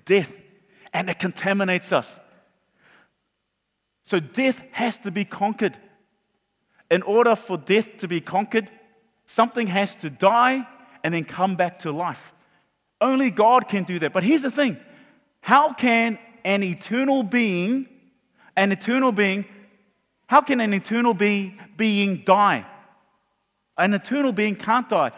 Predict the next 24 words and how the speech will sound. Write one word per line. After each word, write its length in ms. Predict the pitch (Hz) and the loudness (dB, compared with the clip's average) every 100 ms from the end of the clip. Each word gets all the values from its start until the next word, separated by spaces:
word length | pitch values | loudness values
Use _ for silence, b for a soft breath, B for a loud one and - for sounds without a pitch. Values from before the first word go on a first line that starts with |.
| B B | B B
which 180 | 214 226 | 0 0
is 140 | 180 | -4
why 440 | 185 240 214 143 107 - - _ _ _ _ _ _ _ _ _ _ _ _ _ _ - | 4 6 6 4 -4 -20 -20 _ _ _ _ _ _ _ _ _ _ _ _ _ _ 2
God, 240 | 214 226 | 6 6
who 80 | 202 | 6
loved 300 | 190 208 175 | 4 4 4
you 40 | 190 | -8
so 240 | - 202 | -4 -2
much, 420 | 202 190 - - - _ _ _ _ _ _ _ _ _ _ _ | -2 -4 -8 -18 -20 _ _ _ _ _ _ _ _ _ _ _
steps 400 | - 208 190 - 208 | -4 -2 -2 -4 -2
into 300 | 220 226 202 | -2 -2 -6
his 160 | 185 | -8
creation 640 | - 185 175 190 - 139 113 _ _ _ _ _ _ _ _ _ - | -8 -6 -4 -4 -6 -12 -14 _ _ _ _ _ _ _ _ _ -6
and 140 | 180 | -2
he 120 | 180 | -2
bounds 760 | - - - - - 226 254 254 | -4 -10 -20 -6 2 2 2 -2
himself 420 | 226 - 208 - | -4 0 0 0
in 60 | 170 | -8
flesh 600 | - 180 135 - - - b b b b | -6 -6 -6 -10 -16 -20 b b b b
in 100 | 190 | -2
the 60 | 180 | -2
fullness 540 | - 240 247 233 - | -2 -2 0 0 -2
of 100 | 202 | -6
Jesus. 640 | 143 170 151 113 - - | -8 -10 -10 -12 -20 -20